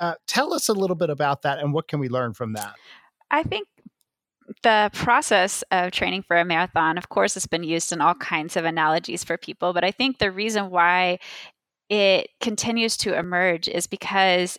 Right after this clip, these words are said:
Speaker 2: it is such an accomplishment to overcome your own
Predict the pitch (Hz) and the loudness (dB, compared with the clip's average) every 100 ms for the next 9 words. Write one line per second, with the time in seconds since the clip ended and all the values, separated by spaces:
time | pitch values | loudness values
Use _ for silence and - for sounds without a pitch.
0 | - 170 - 196 190 180 - - 254 - | -2 -2 0 2 2 2 -2 -2 -2 -2
1 | 202 185 - 180 - 185 - 180 147 - | -4 -2 0 0 0 0 0 -2 -2 -4
2 | - 208 185 180 170 - 214 226 202 - | -6 -2 0 0 0 0 0 0 -2 -4
3 | - 185 185 214 - - - - 196 190 | 0 0 0 -4 -12 -18 -20 -8 -2 0
4 | - - 208 214 214 208 | -2 -2 0 0 0 -2